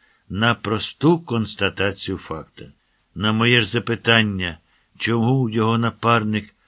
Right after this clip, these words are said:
Ахнаразян устромив туди пальця, устромив свого, це саме значить свого пальця. Лебедєв нахилився. Ось таким чином. Він вставив свого пальця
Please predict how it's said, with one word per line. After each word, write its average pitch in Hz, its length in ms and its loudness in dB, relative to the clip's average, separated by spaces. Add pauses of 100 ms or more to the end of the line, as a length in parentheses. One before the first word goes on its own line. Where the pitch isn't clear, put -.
(100)
Ахнаразян 107 920 0 (340)
устромив 104 640 -4
туди 98 300 -4
пальця, 107 600 -4 (580)
устромив 135 720 2
свого, 123 580 2 (720)
це 120 200 0
саме 120 480 0
значить 113 720 -4 (120)
свого 110 460 2
пальця. 98 560 -2 (720)
Лебедєв 92 640 0
нахилився. 87 800 -6 (680)
Ось 143 300 2
таким 120 460 2
чином. 85 560 -4 (640)
Він 151 300 4
вставив 117 640 0
свого 82 360 -10
пальця 98 600 -4